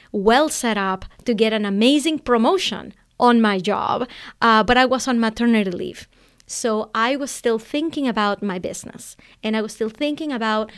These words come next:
what I should do. I, I didn't even know what coaching was. Coaching wasn't even in my radar, but I knew that I wanted to create an online course, uh, but I didn't know how to go about it. So I was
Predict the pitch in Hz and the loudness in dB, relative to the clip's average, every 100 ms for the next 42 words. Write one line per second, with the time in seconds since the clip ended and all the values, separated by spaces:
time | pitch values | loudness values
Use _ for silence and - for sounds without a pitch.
0 | - - 220 226 214 202 - 185 175 - | -20 -10 -2 0 0 -4 -4 -6 -8 -2
1 | 320 311 302 285 277 - - 208 - 220 | 2 2 2 2 0 -2 -2 -4 -4 -4
2 | 220 190 240 233 214 208 202 190 202 - | -4 -2 -2 -2 -4 -6 -6 -6 -6 -6
3 | 196 185 185 175 175 196 294 - 190 220 | -6 -6 -8 -6 -6 -6 -6 -6 -6 -6
4 | 202 196 202 196 202 214 214 220 190 175 | -8 -8 -6 -4 -4 -2 0 -2 -2 -6
5 | 185 240 254 208 208 208 226 262 220 202 | -4 -4 -2 -2 -2 -2 -4 -4 -4 -6
6 | 202 220 214 196 196 196 208 196 185 180 | -6 -8 -8 -4 -4 -4 -4 -6 -6 -6
7 | 180 190 - 190 202 330 - - - - | -8 -10 -8 -8 -6 -6 -10 -12 -20 -18
8 | - - - 214 208 208 240 262 262 339 | -18 -18 -6 -2 0 0 -4 -4 -6 -6
9 | 320 247 - _ 214 202 190 190 - - | -8 -12 -18 _ -6 -6 -6 -10 -14 -18
10 | _ _ _ _ - - 240 - - 226 | _ _ _ _ -10 0 2 2 0 0
11 | 254 294 247 220 220 220 | 0 2 4 4 0 -4